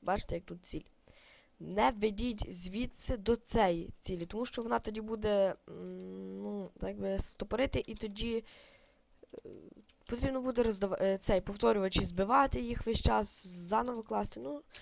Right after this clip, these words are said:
це, коротше, нікому не потрібний клопіт. Так, тоді... Потрібно буде поставити один поршень тут. Тут поставити повторювач, редстоун.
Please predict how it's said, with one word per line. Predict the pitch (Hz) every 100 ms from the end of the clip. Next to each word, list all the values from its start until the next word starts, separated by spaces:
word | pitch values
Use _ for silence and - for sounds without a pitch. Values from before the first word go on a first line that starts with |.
| - -
це, | - -
коротше, | 240 233 -
нікому | 220 226 226 208
не | 208
потрібний | 208 208 214 196 190 185 -
клопіт. | 170 156 107 - - - - - _ _ - -
Так, | 165 - -
тоді... | - 240 262 - -
Потрібно | 208 208 214
буде | 214 208
поставити | - - 202 202 - - 196 185 - - _ -
один | 160 196 202 - - 104 - - _ _
поршень | 180 185 - - - -
тут. | 165 233 - - _ _ _ _ _ _ _ _ _ _ _ _ _ _ _ _ _ _ _ - _ _ _ _
Тут | - 208
поставити | 202 - - 185 185 -
повторювач, | 208 202 - 160 180 202 -
редстоун. | 208 - - 170